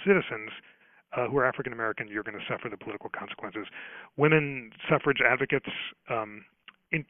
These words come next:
object that this introduces a hated word of caste, C A S T E, into the Constitution, and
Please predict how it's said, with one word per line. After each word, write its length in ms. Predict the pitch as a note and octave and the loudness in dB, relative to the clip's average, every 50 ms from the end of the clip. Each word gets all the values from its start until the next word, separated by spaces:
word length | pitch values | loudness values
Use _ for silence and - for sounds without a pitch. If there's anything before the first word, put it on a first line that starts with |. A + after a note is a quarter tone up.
| - _ - | -4 _ -2
object 440 | D3 A#2+ - F3+ F3+ - - - - - - - - _ _ | 0 4 6 6 6 6 4 -4 -10 -8 -10 -14 -20 _ _
that 100 | - C3+ - | -6 -2 2
this 120 | - G2+ G2 - - - | 2 2 2 0 -4 -4
introduces 640 | E3 - - C3 D3 D3+ - - D3 C3+ B2 - - - | -4 -4 -2 0 0 0 2 2 -2 -2 -2 -6 -2 -2
a 80 | C3 | -2
hated 320 | - - D3+ D#3+ D3+ D3 B2+ | 0 4 4 6 4 4 4
word 220 | B2 C3+ C#3 B2 | 4 4 4 4
of 80 | A#2 - - - | 2 -2 -2 -2
caste, 580 | - - D3 D3+ C3 A2 - - - - - - - _ _ _ _ - - - | 0 2 4 4 4 4 2 -4 -8 -6 -8 -8 -10 _ _ _ _ -14 -6 -4
C 120 | D3 C3 | 0 2
A 220 | B2 B2 A#2 A#2 | 4 6 6 4
S 60 | A2 - - _ | 4 0 -2 _
T 80 | - - | -2 -2
E, 420 | C#3+ - - A3+ A3+ F3+ A2+ - _ - - - - _ _ - | -2 -4 -2 -2 -2 -2 -4 -8 _ -18 -20 -20 -20 _ _ -6
into 180 | E3 C#3+ - - | -4 -4 0 0
the 60 | C3 | 0
Constitution, 720 | - - B2+ A#2 - - - - C3+ A2 - A#2+ B2 D3+ - _ - - - - - - - - - - - _ _ | 0 0 -2 -2 -2 -4 -4 -2 0 0 0 0 0 -6 -12 _ -18 -18 -16 -16 -16 -16 -16 -16 -18 -20 -20 _ _
and 420 | - C3+ C3 C3 B2+ C3 C3 C3 | 8 10 10 10 8 4 -4 -10